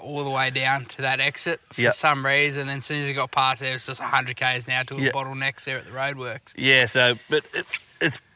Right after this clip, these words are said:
Speaker 2: pretty good for me. I sh-, instead of, I don't have to go right down the highway, I go straight over, s-, if I'm coming that way, I go straight over, um, Springbrook.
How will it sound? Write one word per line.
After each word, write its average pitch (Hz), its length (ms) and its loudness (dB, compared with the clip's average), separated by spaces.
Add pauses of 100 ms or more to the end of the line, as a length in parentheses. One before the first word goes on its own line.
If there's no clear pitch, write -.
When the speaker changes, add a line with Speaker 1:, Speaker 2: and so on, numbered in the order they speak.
Speaker 2:
pretty 202 440 4
good 139 280 -2
for 135 120 -2
me. 120 200 4
I 131 180 6
sh-, - 180 -8 (500)
instead 143 320 4
of, 127 180 0 (440)
I 120 80 4
don't 120 140 2
have 117 140 4
to 110 80 -4
go 113 140 6
right 113 240 2
down 110 180 2
the 104 80 -4
highway, 117 420 4
I 117 120 4
go 113 140 2
straight 110 280 2
over, 107 180 4
s-, - 180 -10 (240)
if - 120 -8
I'm 113 200 0
coming 110 260 0
that 110 160 4
way, 110 180 6
I 113 80 6
go 113 120 2
straight 113 320 4
over, 113 280 4
um, 113 200 2
Springbrook. 135 440 2